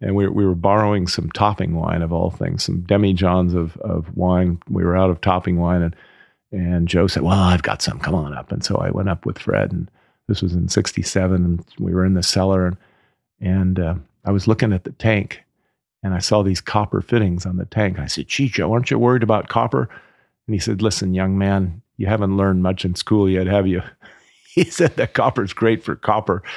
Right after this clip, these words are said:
And of course it's bad if you put stainless with it, and there's a, there's an electrolysis, but we don't do that. See those copper fittings on the hose?" <laughs> And I said, "Oh, sorry." <laughs> He was a tough, tough dude. <laughs> He, he, you never crossed Joe, and you never tried to tell Joe anything.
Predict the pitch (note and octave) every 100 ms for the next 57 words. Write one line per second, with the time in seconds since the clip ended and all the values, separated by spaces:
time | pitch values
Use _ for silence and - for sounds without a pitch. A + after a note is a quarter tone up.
0 | - - G#2+ G2+ G2 _ - A#2+ A#2+ A2+
1 | - - G2+ F#2+ F2 F#2+ - G2 - A2
2 | G2+ F#2 G2 F#2 F#2+ G2+ F#2 F2+ F2+ F2
3 | G2 G#2 F#2+ F2+ F#2 F#2+ F#2 - A2 G2+
4 | F2+ - - F2+ G#2 A2 G2 G2+ G2 F#2
5 | E2+ B2 G#2+ G2+ - G2 G#2 F2 G#2 G#2+
6 | F#2+ G2+ F#2+ G#2 G#2+ A2 - - - -
7 | - A#2 A2+ - _ _ G2+ F#2+ - A2
8 | G#2 F#2+ A#2 - - _ - - C3+ -
9 | B2+ - - - - F#2+ _ - - E2
10 | _ - D2 F2 - _ _ _ _ -
11 | - _ - - C3+ G#2+ - - - -
12 | B2 A#2 G#2 - G2+ F#2 - G2+ F2+ F2+
13 | G2 G2+ G2 F#2 G2+ F2+ F2 G#2 F2+ G2
14 | F#2 F2+ F2 E2+ E2